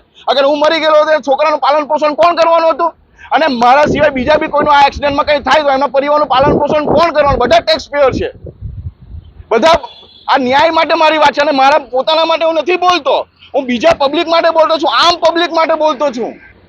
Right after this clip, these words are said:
એટલે સાહેબ, તમને ખૂબ ખૂબ નમ્ર વિનંતી કે આ ખાડાનું જલ્દીથી જલ્દી નિરાકરણ લાવીને, અને આ ખાડાનું નહીં, અહીંયા રોડ પર જેટલા ખાડા છે તેની મરમ્મત કરો. વરસાદ આવે, પાણી પડે, રોડના ખાડા ધોવાઈ જાય, આપણે બધું માનતા છે, પરંતુ એની રિપેરિંગ બી થવું જરૂરી છે.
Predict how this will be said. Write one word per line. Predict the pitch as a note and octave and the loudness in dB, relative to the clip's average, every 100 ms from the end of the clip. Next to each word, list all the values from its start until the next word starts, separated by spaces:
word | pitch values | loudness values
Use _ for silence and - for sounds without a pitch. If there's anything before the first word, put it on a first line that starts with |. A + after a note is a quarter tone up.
| - | -2
એટલે | C4 C#4 | 0 2
સાહેબ, | C4 D4+ | 2 0
તમને | - C4 C#4+ | 0 -2 -2
ખૂબ | - C4 B3+ | -2 -4 -4
ખૂબ | D4 D4 | -4 -4
નમ્ર | B3 B3 B3 C#4+ | -4 -4 -2 -2
વિનંતી | C4+ C#4+ C#4 D#4+ F4 _ _ _ | 0 -2 -2 -2 -4 _ _ _
કે | B3 | 0
આ | C4 | 2
ખાડાનું | - G#3 A#3 C#4 C#4+ | 0 -2 0 0 0
જલ્દીથી | A#3+ C4 C4 C#4 | 0 -2 -2 -2
જલ્દી | C4 C#4 | 0 0
નિરાકરણ | C4 C4+ C#4 D4 | 0 2 2 2
લાવીને, | D4 D4 D4+ C4+ | 2 2 2 0
અને | D4+ | 0
આ | C#4 E4 | 2 0
ખાડાનું | E4 D#4 E4+ E4 F4 | 0 2 2 2 0
નહીં, | F4 G3+ | 0 -4
અહીંયા | - - - F#3 | -10 -16 -4 0
રોડ | G3 A#3+ C4+ | 2 4 2
પર | C4+ D#4 | 2 0
જેટલા | A#3+ - D4+ | 0 -2 0
ખાડા | D#4 B3+ C4 D4 | 0 0 0 0
છે | D#4+ | -2
તેની | C4+ C4 | -4 -2
મરમ્મત | C4 B3 C#4 D4 D#4 - | 0 0 0 0 -2 0
કરો. | D4+ D4+ | 2 2
વરસાદ | A3+ A3 C4 C4 | 2 -2 0 2
આવે, | B3 A#3+ C4 | 2 2 2
પાણી | C4 C#4 A3+ B3 | 0 -2 -4 -4
પડે, | B3 C4 B3+ | -2 -2 0
રોડના | A#3 B3 A#3+ | 0 -2 -2
ખાડા | B3 G3 B3 B3+ | -4 0 2 2
ધોવાઈ | G3+ A#3 B3 | 2 0 0
જાય, | B3+ | 0
આપણે | B3 A#3 B3 | 0 0 -2
બધું | A3+ G#3 C4 | -4 -4 -2
માનતા | B3+ C4 C#4+ D4 | 0 0 0 0
છે, | - A3 C3+ _ - _ - - | 0 -4 -6 _ -20 _ -14 -4
પરંતુ | B3 C#4+ | -2 0
એની | C#4+ D4+ | -2 -2
રિપેરિંગ | C4 - C#4+ D4+ D4+ | -2 0 0 0 -4
બી | |
થવું | E4 C4+ D#4+ D#4+ | -4 0 0 0
જરૂરી | D#4 D#4+ E4+ F4 | 0 0 0 0
છે. | D4 B3+ | -2 -4